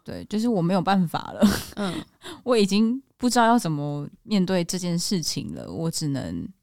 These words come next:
Speaker 1: 理解，OK，这不是我做什么可以改变这件事情。我觉得会这么难，都是牵扯到人。有时候就是你已经很努力了，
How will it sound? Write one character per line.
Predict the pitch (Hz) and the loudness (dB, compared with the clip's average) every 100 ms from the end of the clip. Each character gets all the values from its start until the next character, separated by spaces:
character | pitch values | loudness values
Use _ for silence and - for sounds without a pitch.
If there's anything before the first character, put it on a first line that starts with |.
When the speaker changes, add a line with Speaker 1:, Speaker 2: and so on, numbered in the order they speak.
| _ | _
Speaker 1:
理 | - 156 | -6 -4
解， | 156 160 - | -4 -4 -6
OK， | - 175 156 147 | -4 -4 -4 -4
这 | 185 | -6
不 | - | -6
是 | 147 - 170 | -6 -4 -2
我 | 143 123 73 - _ | -2 -4 -6 -12 _
做 | - 165 | -2 -2
什 | 156 139 | -2 -4
么 | - - - | -8 -10 -10
可 | - | -6
以 | 156 | -6
改 | - 151 | -4 -8
变 | - 160 135 160 | -4 -4 -4 -6
这 | 175 | -4
件 | 156 143 | -2 -2
事 | 151 160 | -2 -4
情。 | 131 - - - - | -6 -6 -8 -12 -2
我 | 233 | 2
觉 | 285 | 4
得 | |
会 | 339 330 | 4 4
这 | 285 | 6
么 | 233 | 6
难， | 180 156 | 6 2
都 | 165 190 | 2 4
是 | 214 220 | 4 2
牵 | 202 185 | 2 2
扯 | 190 156 | 2 0
到 | 131 175 151 135 190 _ - | 2 2 2 -2 -6 _ -10
人。 | 156 147 - 196 202 _ | -4 -2 -4 -10 -12 _
有 | - 185 | -2 2
时 | 220 | 4
候 | 277 | 4
就 | 254 | 2
是 | 262 262 _ - | 2 0 _ -4
你 | 190 | 0
已 | 180 170 | 2 0
经 | 160 196 208 | 2 4 4
很 | 208 165 | 4 2
努 | 170 143 | 2 0
力 | 156 156 | -2 -4
了， | - | -6